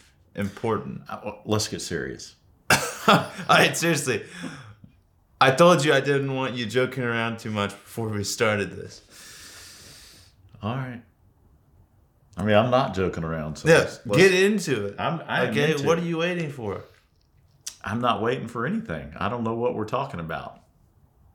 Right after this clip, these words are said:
Speaker 1: Is it
Speaker 2: This
Speaker 1: still
Speaker 2: is
Speaker 1: recording?
Speaker 2: I guess. I see a red light.
Speaker 1: All right. All right, well, I, I, you know, I figured that you would just talk about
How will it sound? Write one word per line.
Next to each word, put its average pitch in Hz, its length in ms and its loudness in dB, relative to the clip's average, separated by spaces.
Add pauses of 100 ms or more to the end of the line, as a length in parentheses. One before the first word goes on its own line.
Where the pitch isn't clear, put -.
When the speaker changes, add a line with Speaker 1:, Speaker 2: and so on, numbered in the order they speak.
(480)
Speaker 1:
Is 101 100 -4
it 131 60 2
Speaker 2:
This 135 100 4
Speaker 1:
still 175 200 6
Speaker 2:
is 175 40 6
Speaker 1:
recording? 180 560 4 (720)
Speaker 2:
I 104 140 -2
guess. 117 640 -8 (380)
I 104 60 0
see 120 160 -6
a 110 80 -2
red 95 240 -4
light. 87 240 -10 (140)
Speaker 1:
All 101 120 -4
right. 107 220 -2 (1600)
All 120 80 6
right, 120 200 8
well, 127 180 10
I, 131 440 2
I, - 60 -10
you 135 100 -2
know, 123 140 0
I 135 160 2
figured 135 420 -2
that 117 380 -2 (480)
you 127 240 0
would 127 120 2
just 110 240 -6
talk 120 300 2
about 110 600 0